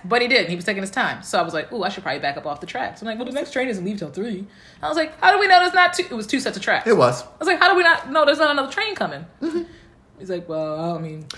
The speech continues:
Speaker 2: But also, I'm highly upset 'cause they didn't have the little, like, arms.
Speaker 1: No, they didn't have the arms.
Speaker 2: So
Speaker 1: It was a small town. It was just like,
Speaker 2: Oh.
Speaker 1: "Look, everybody know."
Speaker 2: Listen, you on your own at this point.
Speaker 1: <laughs> So good thing I backed up, y'all.
Speaker 2: It was. It was, 'cause we would have died.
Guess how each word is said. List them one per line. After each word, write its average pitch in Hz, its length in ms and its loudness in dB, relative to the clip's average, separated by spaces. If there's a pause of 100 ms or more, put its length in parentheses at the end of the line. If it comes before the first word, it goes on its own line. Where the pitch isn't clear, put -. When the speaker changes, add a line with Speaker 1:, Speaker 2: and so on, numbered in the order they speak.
(180)
Speaker 2:
But 339 100 8
also, - 520 8
I'm 202 120 6
highly 208 220 8
upset 202 180 4
'cause 190 100 2
they 190 80 4
didn't 196 160 2
have 185 140 2
the 185 80 2
little, 180 220 4
like, 156 280 4
arms. 202 140 8
Speaker 1:
No, 240 80 6
they 233 80 6
didn't 233 140 6
have 240 80 4
the 220 80 6
arms. 214 220 4
Speaker 2:
So 226 100 8
Speaker 1:
It 185 140 12
was 170 80 10
a - 20 0
small 226 180 4
town. 185 400 2
It 190 40 -2
was 196 80 -2
just 202 140 -4
like, 196 240 2
Speaker 2:
Oh. 156 140 10
Speaker 1:
"Look, 139 240 2
everybody 214 320 6
know." 175 280 4
Speaker 2:
Listen, 127 440 2
you 135 160 4
on 127 80 4
your 120 100 6
own 117 160 6
at 107 80 0
this 107 160 0
point. 104 280 -2
Speaker 1:
<laughs> - 0 -
So 233 180 2
good 247 180 6
thing 247 160 4
I 226 120 8
backed 214 280 2
up, 254 160 2
y'all. 165 300 0
Speaker 2:
It 127 200 0
was. 87 380 -8
It 110 180 -12
was, 85 220 -14
'cause 113 160 -12
we 143 80 -10
would 175 160 -8
have 202 120 -8
died. 311 260 -6